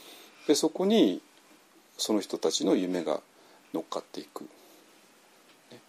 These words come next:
だから、裏磐梯一方庵というのは多くの人の夢の結晶なんですよ。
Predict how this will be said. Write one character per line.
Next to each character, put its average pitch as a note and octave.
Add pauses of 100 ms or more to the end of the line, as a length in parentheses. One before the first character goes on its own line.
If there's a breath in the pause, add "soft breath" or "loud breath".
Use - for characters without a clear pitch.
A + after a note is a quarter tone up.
(800)
だ D3+
か B2
ら、 G2
裏 A2
磐 C#3
梯 G#2+
一 -
方 G2+
庵 F2+
と -
い -
う -
の D3+
は B2+
多 -
く F#3+
の C3+
人 F3
の G3
夢 F#2+
の A#2
結 G#2
晶 B2
な B2+
ん E2
で -
す -
よ。 -